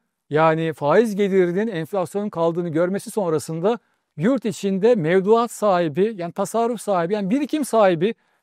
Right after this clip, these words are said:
yani yıllarca çalışan, biriken, köşeye üç kuruş, beş kuruş koyan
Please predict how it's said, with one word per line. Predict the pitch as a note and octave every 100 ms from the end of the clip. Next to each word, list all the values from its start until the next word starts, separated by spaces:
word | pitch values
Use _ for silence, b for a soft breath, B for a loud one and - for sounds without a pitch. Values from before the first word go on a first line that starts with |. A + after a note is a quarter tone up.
| -
yani | G3+ F3+
yıllarca | A#3+ B3 A#3 F#3+ G#3
çalışan, | - G#3+ G3 G#3 G#3 F#3+
biriken, | G3+ - G3 G3+
köşeye | G#3+ - A3
üç | A#3 A#3+ -
kuruş, | A3 G#3 -
beş | A3+ -
kuruş | G#3 D#3+
koyan | - G3 D#3